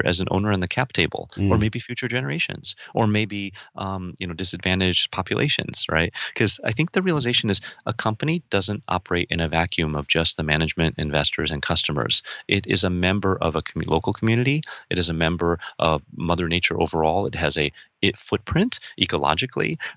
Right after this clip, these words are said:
Speaker 1: right? And so how do we make sure that, um, it's not just shareholders, but stakeholders? And this was a topic at Davos this last year, which is so encouraging,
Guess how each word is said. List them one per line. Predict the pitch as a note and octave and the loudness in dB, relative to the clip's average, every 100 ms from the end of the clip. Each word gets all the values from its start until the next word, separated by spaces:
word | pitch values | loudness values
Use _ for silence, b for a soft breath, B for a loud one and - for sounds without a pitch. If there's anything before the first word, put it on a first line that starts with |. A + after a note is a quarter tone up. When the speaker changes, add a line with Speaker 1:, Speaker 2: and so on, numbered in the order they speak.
| - | -2
Speaker 1:
right? | D#2+ F#2+ - | 0 0 -4
And | F2 | -2
so | - F#2 | 0 -2
how | F2 F#2 F2+ | -2 0 0
do | G#2 | 0
we | G#2+ G2 - - | 0 -2 -4 -6
make | F#2 F2 | -4 0
sure | - F#2 | 2 2
that, | E2+ D#2+ D2+ B B - | 2 2 0 B B -2
um, | E2 D2+ D2+ - _ - _ | 0 0 -2 -8 _ -12 _
it's | - - - | 0 0 -2
not | - F#2+ | -2 0
just | - A2+ | 4 6
shareholders, | - F#2 A2 A#2 C#3+ D3+ - | 6 4 2 0 0 0 0
but | |
stakeholders? | - - - E2 E2 - - - - - - - | 4 4 4 2 0 -4 -6 -6 -2 2 2 2
And | F2 | 0
this | F#2 G2 A#2+ | 4 4 4
was | D3+ | 2
a | D3 | 0
topic | - F3+ - F#2 - | 0 -2 0 0 0
at | - | 0
Davos | G2+ D3 - - | 2 2 2 2
this | - - | 2 2
last | - - | 0 -2
year, | - | -2
which | A#1 - - | -2 0 2
is | |
so | - - - D#3+ | 4 4 4 2
encouraging, | B2 - C#3+ G2 D#2 | 2 2 2 4 2